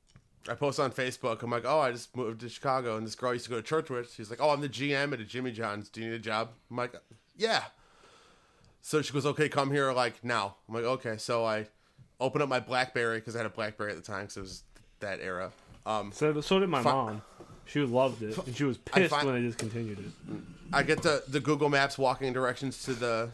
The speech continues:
Speaker 1: the Logan Square Blue Line stop. I get on, I go downtown, I go to this Jimmy John's. I get hired on the spot. Um,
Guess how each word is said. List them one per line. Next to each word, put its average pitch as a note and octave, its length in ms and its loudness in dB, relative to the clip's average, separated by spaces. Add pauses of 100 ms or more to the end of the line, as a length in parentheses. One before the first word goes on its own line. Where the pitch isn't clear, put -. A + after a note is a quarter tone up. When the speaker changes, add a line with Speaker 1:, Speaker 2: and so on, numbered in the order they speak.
(140)
Speaker 1:
the A#2+ 100 -2
Logan B2 220 0
Square A#2+ 220 -2
Blue A2+ 180 -4
Line A#2 220 0
stop. A2+ 360 0
I A2+ 80 0
get A#2 160 -4
on, A2+ 320 0
I A2 100 0
go A2+ 200 -2
downtown, A2+ 540 -2
I - 20 -4
go G#2+ 100 -4
to G#2 60 2
this G2 100 0
Jimmy A2 220 -6
John's. G#2+ 380 -4
I A2 100 -6
get A2 140 -6
hired A#2 260 2
on A2+ 80 -2
the A2+ 60 -8
spot. D#3 480 2 (800)
Um, A2+ 520 2